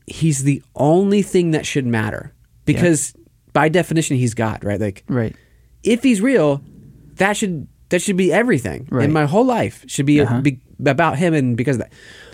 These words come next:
Speaker 1: Or
Speaker 2: Right.
Speaker 1: he's not.
Speaker 2: Yep.
Speaker 1: And if he's not, I'm not gonna be one of these people that I see who waste their Sundays in church.
Speaker 2: Totally.
Speaker 1: 'Cause
Speaker 2: Why would you?
Speaker 1: what's the point of that?
Speaker 2: No, you go there, you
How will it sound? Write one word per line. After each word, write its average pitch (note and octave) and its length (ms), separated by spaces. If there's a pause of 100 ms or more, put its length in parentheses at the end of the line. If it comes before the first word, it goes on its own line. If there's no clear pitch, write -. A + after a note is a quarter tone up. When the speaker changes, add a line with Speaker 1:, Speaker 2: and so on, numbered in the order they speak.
(300)
Speaker 1:
Or F#3 580 (560)
Speaker 2:
Right. - 120
Speaker 1:
he's D#3+ 180
not. C#3 320 (120)
Speaker 2:
Yep. A2 260
Speaker 1:
And E3+ 120
if F#3+ 120
he's D#3+ 180
not, F3+ 420 (440)
I'm F#3+ 240
not B3 180
gonna A3+ 160
be G3+ 100
one F3+ 160
of D#3+ 60
these C3+ 140
people C3 380
that D3+ 120
I A#2+ 60
see A#2+ 460 (100)
who D3+ 120
waste B2 420
their E3+ 120
Sundays A#2+ 560
in G2 140
church. - 680
Speaker 2:
Totally. D3+ 420 (260)
Speaker 1:
'Cause F3 280 (380)
Speaker 2:
Why C3 160
would E3 200
you? A#2+ 160
Speaker 1:
what's F#3 460
the C#4 100
point B3+ 260
of C#4+ 140
that? F4 300
Speaker 2:
No, C#3 200
you A#2+ 140
go C3 180
there, C#3+ 300
you A#2+ 540